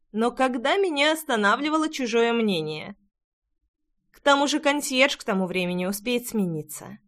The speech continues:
И все же неудача меня расстроила.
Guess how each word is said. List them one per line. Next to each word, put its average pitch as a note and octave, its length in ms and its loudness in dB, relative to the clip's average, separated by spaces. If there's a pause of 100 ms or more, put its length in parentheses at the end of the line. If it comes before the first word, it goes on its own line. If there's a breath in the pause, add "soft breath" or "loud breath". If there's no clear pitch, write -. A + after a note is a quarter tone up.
(1500)
И F#3+ 120 -6
все F#4+ 240 4
же F#4+ 140 4
неудача D4 540 2
меня G3+ 240 2
расстроила. E3 720 -6